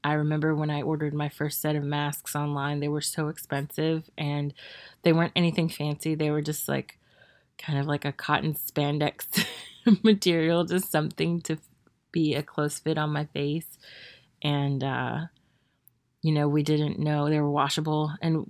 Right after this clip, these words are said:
they were washable. We didn't know what was gonna happen. Um, I just had the baby. There was just a lot going on,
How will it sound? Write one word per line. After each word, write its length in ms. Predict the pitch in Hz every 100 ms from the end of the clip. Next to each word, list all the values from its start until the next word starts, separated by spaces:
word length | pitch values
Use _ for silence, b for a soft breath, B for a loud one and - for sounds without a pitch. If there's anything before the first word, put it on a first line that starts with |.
| -
they 280 | 170 175 190
were 120 | 175
washable. 380 | 160 160 160 160
We 120 | 160
didn't 280 | 160 151 143
know 160 | 151
what 180 | 151 151
was 140 | 147 -
gonna 160 | 147
happen. 540 | 143 143 139 139 156 - _ _ _ _ _ - -
Um, 440 | 143 139 143 - _
I 160 | 156 156
just 260 | 156 147
had 160 | - 147
the 60 | -
baby. 680 | 135 143 151 143 147 143 147 B B B B -
There 100 | 202
was 80 | 220
just 140 | 214
a 80 | 185
lot 200 | 165 -
going 220 | 156 151
on, 460 | 151 151 151 151